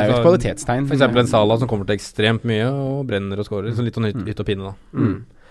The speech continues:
Speaker 3: Men så er det det med, jeg er jo redd for han blir plutselig benka i kamp,
Speaker 2: Ja,
Speaker 3: hvis du
Speaker 2: jeg
Speaker 3: skal stole på han som et kapteinsalternativ. Og så, ved unntak av Huddersfield, eh, så har de jo unnagjort Fulham, Everton, Cardiff og så videre, de her lagene som ikke
Speaker 2: Slipper inn.
Speaker 3: greier å snøre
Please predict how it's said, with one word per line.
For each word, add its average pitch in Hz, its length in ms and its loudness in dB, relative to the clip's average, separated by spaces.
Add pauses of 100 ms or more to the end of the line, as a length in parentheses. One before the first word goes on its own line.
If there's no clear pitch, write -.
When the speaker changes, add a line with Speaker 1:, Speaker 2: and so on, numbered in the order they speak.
(440)
Speaker 3:
Men 123 80 -2
så 151 160 -4
er 156 80 0
det 127 140 0
det 113 180 0
med, 110 240 -4
jeg 127 100 -4
er 139 40 -4
jo 160 100 2
redd 143 140 2
for 117 80 0
han 101 100 0
blir 101 160 -2
plutselig 107 300 -8
benka 107 240 -2
i - 40 2
kamp, - 320 -6
Speaker 2:
Ja, 117 200 -4
Speaker 3:
hvis 123 160 2
du 135 40 4
Speaker 2:
jeg 127 120 2
Speaker 3:
skal 113 260 4
stole 117 260 -2
på 110 100 -4
han 110 100 -4
som 107 240 -4
et 104 180 -2
kapteinsalternativ. 135 880 -4
Og - 160 -10
så, 120 320 -2 (320)
ved 117 100 -4
unntak 131 300 -2
av 107 220 0 (100)
Huddersfield, 127 640 -4 (220)
eh, 107 240 -2
så 104 120 -8
har 123 140 4
de 131 140 2
jo - 100 -6
unnagjort 123 420 0
Fulham, 101 440 -2
Everton, 98 340 -4
Cardiff 98 500 -2
og 101 80 -6
så 101 80 -6
videre, 101 140 -2
de 101 80 0
her 101 80 0
lagene 104 420 2
som 98 220 -6
ikke 120 400 -6
Speaker 2:
Slipper 113 120 0
inn. 107 40 6
Speaker 3:
greier 107 380 2
å 98 100 -4
snøre 110 240 -2